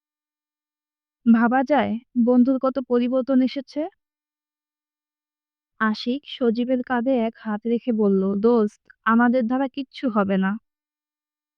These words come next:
আমাদের দুইটার জীবন মনে হয় সিঙ্গেলই থাকবে।" তখন সজীব ভুল শুধরে দিয়ে বলল, "শুধু আমরা কেন?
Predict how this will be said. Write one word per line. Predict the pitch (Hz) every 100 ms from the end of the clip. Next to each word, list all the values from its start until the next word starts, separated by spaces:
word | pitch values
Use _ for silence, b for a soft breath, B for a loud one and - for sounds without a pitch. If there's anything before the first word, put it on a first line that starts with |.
| _
আমাদের | 262 269 277 269
দুইটার | 240 247 277 240
জীবন | 262 277 262
মনে | 262 262
হয় | 285 302
সিঙ্গেলই | 233 247 233 233 226
থাকবে।" | 214 202 196 202 202 214 _ _ _ _ _ _ _ _ _ -
তখন | 208 220
সজীব | 214 220 214 220 240
ভুল | 208 226 240
শুধরে | - 226 214 233
দিয়ে | 233 233
বলল, | 202 196 190 196 208 - _ _ _ _ _ _ -
"শুধু | - 262
আমরা | 285 233 240
কেন? | 247 262